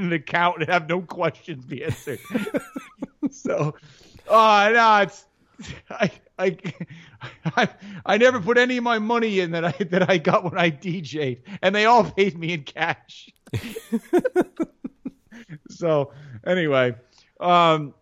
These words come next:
yeah, I don't know. So, hey, if you like movies about expeditions going into the Amazon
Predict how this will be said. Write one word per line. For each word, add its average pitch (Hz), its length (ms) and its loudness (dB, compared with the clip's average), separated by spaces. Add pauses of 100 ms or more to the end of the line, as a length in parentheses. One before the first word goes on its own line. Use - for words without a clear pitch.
(240)
yeah, 208 200 4
I 226 80 4
don't 247 80 0
know. 233 180 0
So, 165 240 -6
hey, 170 220 0
if 113 80 -10
you 143 100 -4
like 151 220 0
movies 165 280 -2
about 156 400 2
expeditions 151 640 -4
going 156 260 2
into 135 200 -4
the 143 180 -2
Amazon 147 640 2